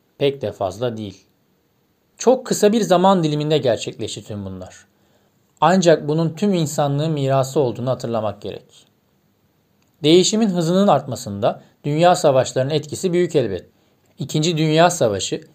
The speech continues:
bir savaşın kendi doğal etkilerinden çok daha fazlasına sahip.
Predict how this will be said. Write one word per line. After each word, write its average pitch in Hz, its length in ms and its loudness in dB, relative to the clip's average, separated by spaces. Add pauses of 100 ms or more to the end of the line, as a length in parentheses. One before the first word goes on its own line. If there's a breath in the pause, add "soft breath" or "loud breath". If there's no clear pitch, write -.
(100)
bir 147 140 -2
savaşın 151 540 2
kendi 160 400 -2
doğal 180 240 8
etkilerinden 123 720 -4
çok 208 280 -2
daha 226 180 4
fazlasına 165 520 0
sahip. 110 340 -4